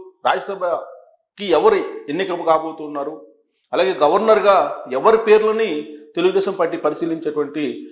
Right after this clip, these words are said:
అవకాశం ఉంది అనే దాని మీద రకరకాలుగా చర్చ జరుగుతోంది. అయితే ముందు వరుసలో అశోక్ గజపతి రాజు గారు ఉన్నారు. నీతికి,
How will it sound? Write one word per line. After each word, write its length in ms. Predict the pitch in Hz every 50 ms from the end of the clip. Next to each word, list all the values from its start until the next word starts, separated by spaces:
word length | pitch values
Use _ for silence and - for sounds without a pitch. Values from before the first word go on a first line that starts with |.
| - _ _ -
అవకాశం 420 | 120 147 - 165 160 160 - 160 147 143
ఉంది 320 | 143 147 151 147 - - -
అనే 120 | 139 156 151 151
దాని 160 | 147 143 - - -
మీద 100 | - 208
రకరకాలుగా 960 | 214 170 139 151 151 160 160 185 185 190 196 185 160 120 113 - - - - 165
చర్చ 120 | 160 - 208 196 175 175 156 131
జరుగుతోంది. 460 | 143 139 151 151 151 143 120 107 104 107 - _ _ _ _ _ _ -
అయితే 200 | 208 233 - 269 - 165 160
ముందు 180 | 202 233 254
వరుసలో 520 | 302 285 277 - - - 175 147 127 135 185 233 262 - - - - _ _ -
అశోక్ 260 | 160 - 262 247 - 208
గజపతి 300 | 202 175 170 - - 147
రాజు 180 | 147 143 131 147
గారు 400 | 160 165 208 202 165 120 - - - 127
ఉన్నారు. 260 | 135 120 113 110 - - - - _ - - _ _ _ -
నీతికి, 480 | 127 175 214 214 - 220 - 208 214